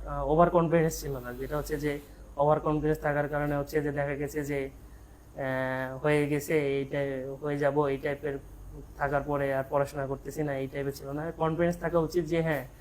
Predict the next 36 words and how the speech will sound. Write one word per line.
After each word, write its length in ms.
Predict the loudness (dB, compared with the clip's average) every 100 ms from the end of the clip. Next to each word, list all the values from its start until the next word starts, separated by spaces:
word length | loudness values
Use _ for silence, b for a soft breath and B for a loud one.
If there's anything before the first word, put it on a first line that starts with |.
| B B B
আমার 280 | -2 0 2
দ্বারা 180 | 4 4
সম্ভব। 460 | 4 2 2 0 0
যদি 220 | 0 2
আমি 240 | 2 2
আগে 240 | 2 2 2
ভয় 280 | 4 4
পাই 240 | 6 4 4
যে 120 | 4
এত 160 | 2 2
স্টুডেন্টের 460 | 0 0 -2 0
মাঝে 420 | -2 0 2 2 0 -12 -20 -20 -20 -4
আমি 180 | 0 0
কীভাবে 320 | 2 4 4
প্রিলি 280 | 2 0 0
ক্র্যাক 280 | 4 4 4
করবো, 300 | 2 2 2
যে 80 | -2
তিন 200 | -2 0
লাখ, 220 | 2 0 0 -4
সাড়ে 220 | -4 -2
তিন 120 | -2
লাখ 140 | -4 -4
পরীক্ষা 300 | -6 -6 -6
দিচ্ছে, 220 | -6 -6
সেখান 280 | -4 -4 -4
থেকে 120 | -4
মাত্র 200 | -6 -6
দশ 280 | -4 -4 -4
হাজার 180 | -4 -2
বা 100 | -4
পনেরো 280 | -4 -2 -2
হাজার 280 | -2 -4 -4 -10 B B B -6
বা 60 |
বিশ 240 | -4 -4 -2
হাজার 160 | -2